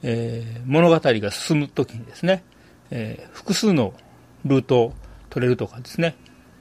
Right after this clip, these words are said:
読み方によって結論が変わるとか、まあ、ちょっとロールプレイングっ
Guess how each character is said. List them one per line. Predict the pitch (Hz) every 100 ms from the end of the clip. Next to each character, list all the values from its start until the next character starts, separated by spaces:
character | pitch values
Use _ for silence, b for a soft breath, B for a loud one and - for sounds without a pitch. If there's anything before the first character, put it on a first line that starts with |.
| -
読 | 147
み | 143
方 | 156 156 160
に |
よ | 180
っ | 180
て | - 117 95 - -
結 | 156 165
論 | 160
が | 143 -
変 | 139
わ |
る | 131
と | 107
か、 | - - - _ _ _ -
ま | 160
あ、 |
ち | -
ょ |
っ |
と | 156 139
ロ | 170
ー |
ル | 165
プ | 165
レ | 160
イ |
ン | 143
グ |
っ | 135